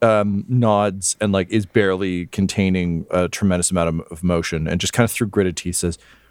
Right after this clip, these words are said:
"Thank you, Inquisitor. This is useful information." And then just, like, turns on her heel and, and, and books it. Uh, it's less the, like, formal stride she had and more kind of like a, a tearing down the hall,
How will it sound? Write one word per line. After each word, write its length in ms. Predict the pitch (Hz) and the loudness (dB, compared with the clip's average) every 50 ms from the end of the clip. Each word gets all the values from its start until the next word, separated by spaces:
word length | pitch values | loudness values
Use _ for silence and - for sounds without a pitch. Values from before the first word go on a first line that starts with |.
| _ _ _ | _ _ _
"Thank 260 | - 110 104 92 - | 0 2 2 2 0
you, 140 | 87 82 80 | -2 -2 0
Inquisitor. 460 | 80 73 - 78 73 - - 76 71 | -2 -4 -4 -6 -6 -6 -4 -4 -4
This 260 | 71 80 76 - - | -4 -2 -4 -4 -4
is 160 | - - - | -2 -4 -2
useful 300 | - 82 - - - 85 | -2 -2 -2 -2 -2 -4
information." 560 | 76 76 82 85 82 80 78 - - 73 71 - | -4 -4 -2 0 0 0 0 -2 -4 -4 -4 -2
And 120 | - 101 98 | 0 2 2
then 100 | 95 92 | 2 2
just, 160 | 87 87 - | 0 0 0
like, 160 | 98 90 82 _ _ - | 0 -2 -2 _ _ -8
turns 260 | - - 101 90 80 | -2 0 0 0 2
on 80 | 85 76 | 0 0
her 80 | 73 | 0
heel 320 | 80 - 87 85 82 78 78 | -2 0 0 0 0 0 0
and, 160 | 73 71 - - | -2 -6 -6 -4
and, 140 | 90 87 - _ _ _ - - - | -4 -4 -4 _ _ _ -12 -4 -2
and 160 | 92 92 85 - _ - | -2 -2 -2 -4 _ 0
books 260 | 92 85 - - - | 0 0 0 -4 -6
it. 140 | 71 - _ _ _ - | -6 -6 _ _ _ 0
Uh, 260 | 92 85 80 82 82 - | 0 2 2 0 0 -2
it's 300 | 110 104 - - - - _ _ _ _ _ _ _ - | -2 -4 -2 -2 -4 -4 _ _ _ _ _ _ _ -2
less 380 | - 110 117 120 120 - - | 2 4 4 4 4 2 0
the, 180 | - 127 110 98 | 0 2 2 2
like, 420 | 98 104 95 92 90 - - - _ _ _ _ _ _ _ _ _ | 2 0 0 0 -2 -6 -10 -20 _ _ _ _ _ _ _ _ _
formal 480 | - - - - 117 113 113 110 104 101 | -14 -6 0 2 2 2 2 2 -2 -2
stride 420 | - - 117 101 92 98 104 104 | -2 0 2 2 2 2 2 0
she 140 | - 123 117 | -2 -2 0
had 240 | 113 117 117 117 113 | 2 2 2 2 2
and 120 | 107 95 95 | 0 -2 -2
more 180 | 92 92 92 | -2 -4 -4
kind 280 | 87 - - 87 90 87 | -4 -4 -4 -4 -2 -4
of 100 | 82 76 | -4 -2
like 200 | 85 80 80 - 85 | -2 -2 -2 0 0
a, 200 | 82 80 82 - - | 0 0 -2 -2 -6
a 60 | 95 | -8
tearing 500 | - - - - 104 92 90 87 87 87 | -8 -8 -4 0 0 0 2 0 0 0
down 240 | 85 82 78 80 82 | -2 -2 -2 -2 -4
the 100 | 80 73 | -4 -4
hall, 480 | - 85 80 80 80 76 78 78 - | 0 0 0 2 2 0 -2 -4 -6